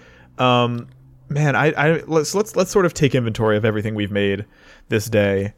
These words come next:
Um, what's, what's, like, what's, what's speaking your name? What are you proudest of? What do you wanna develop?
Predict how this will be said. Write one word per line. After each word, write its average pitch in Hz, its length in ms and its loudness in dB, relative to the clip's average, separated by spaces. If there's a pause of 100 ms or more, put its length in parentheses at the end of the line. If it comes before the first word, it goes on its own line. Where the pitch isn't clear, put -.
(540)
Um, 110 400 2 (360)
what's, 131 440 -2
what's, - 500 0
like, 147 380 -2 (320)
what's, - 340 0
what's 147 160 2
speaking 165 260 -2
your 127 120 -2
name? 101 280 -2
What 127 140 2
are 147 40 0
you 143 220 0
proudest 127 500 -2
of? 120 180 2
What 123 100 0
do 131 40 -2
you 131 60 -2
wanna 123 220 -2 (100)
develop? 110 460 -2